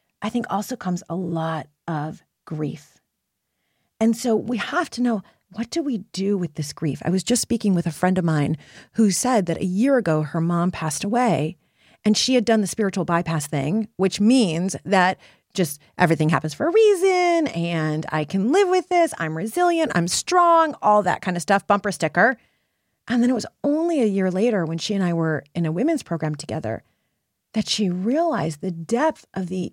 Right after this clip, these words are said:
grief and anger that she had not expressed, but that it was in her. So here's the deal. If you dull any part of you,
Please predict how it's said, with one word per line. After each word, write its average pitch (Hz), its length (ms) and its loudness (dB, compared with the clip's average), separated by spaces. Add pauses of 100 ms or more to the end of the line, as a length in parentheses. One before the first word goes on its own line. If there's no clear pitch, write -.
(120)
grief 233 400 -2
and 202 140 0 (120)
anger 240 640 0 (840)
that 214 160 0
she 220 580 0 (520)
had 190 180 2
not 180 400 2
expressed, - 960 -4 (120)
but 254 120 2
that 226 140 2
it 214 80 4
was 202 140 0
in 339 200 -2
her. - 320 -12 (1120)
So 233 100 4
here's 349 220 6
the 269 80 0
deal. 262 220 4
If 185 140 -4
you 330 200 4
dull 208 540 4
any 220 260 2
part 269 300 2
of 202 120 0
you, 101 260 -4